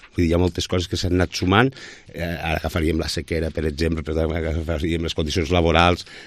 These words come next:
n'hi ha, n'hi ha tantíssimes, no? I al final el que dius tu és el model que, que, que, que se'ns exigeix moltes vegades des de, des de la, el, el món global amb aquest amb el que vivim, de quina manera ens, ens, ens perjudica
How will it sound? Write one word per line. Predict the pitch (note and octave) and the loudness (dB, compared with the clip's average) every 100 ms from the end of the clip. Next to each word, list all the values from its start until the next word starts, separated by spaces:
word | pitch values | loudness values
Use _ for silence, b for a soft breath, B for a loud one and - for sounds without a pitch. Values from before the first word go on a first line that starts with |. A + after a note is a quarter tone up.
| B | B
n'hi | G2+ | 2
ha, | A2+ | 2
n'hi | A2 A2+ | 2 2
ha | G#2+ | 2
tantíssimes, | G#2+ G2 F2 - D2+ D#2+ | 2 0 -2 -4 -4 -4
no? | C2+ | 2
I | G#2 | 2
al | G2 | 2
final | F#2+ A2 | 4 4
el | |
que | A2+ A2+ | 4 2
dius | G2 | 4
tu | C3+ | 2
és | B2+ - b b b b | 2 0 b b b b
el | - F2+ | 0 2
model | F#2 G2+ G2+ | 4 4 2
que, | - A2+ - | 2 0 2
que, | G2+ G2 - _ | 2 2 -4 _
que, | - - - _ - | -2 -2 -4 _ -2
que | - | 0
se'ns | - G2 A2 | 2 4 4
exigeix | D#2 F2 G2 C3+ | 6 6 6 6
moltes | A2 F2+ E2 | 4 2 0
vegades | E2 E2 F#2 F#2+ | 2 2 2 2
des | D#2+ | 0
de, | E2+ D#2 D#2 D#2 | 2 2 2 0
des | D2 D2 D#2+ | -4 -8 -8
de | |
la, | D2+ D2+ D2 D#2 | -8 -8 -6 -4
el, | D2 - D#2 D2+ D#2+ | -4 -6 -10 -6 -6
el | C#2+ D#2+ | -4 0
món | D#2+ F2 D#2+ | 2 2 2
global | E2+ E2+ | 0 2
amb | E2+ | 0
aquest | E2+ D#2+ E2+ | 0 -2 -2
amb | |
el | D#2+ | 0
que | E2+ | 0
vivim, | E2 G2 - B B F2 | 2 0 -2 B B -2
de | |
quina | D#2 F#2 | 2 2
manera | F#2 F2+ G2+ G2+ | 2 2 2 2
ens, | F#2 D#2+ | 0 -2
ens, | D2+ E2+ - - | -6 -6 -4 -4
ens | D#2 - | -6 -2
perjudica | F2 E2+ D#2 F2 C3 | -2 0 -2 2 2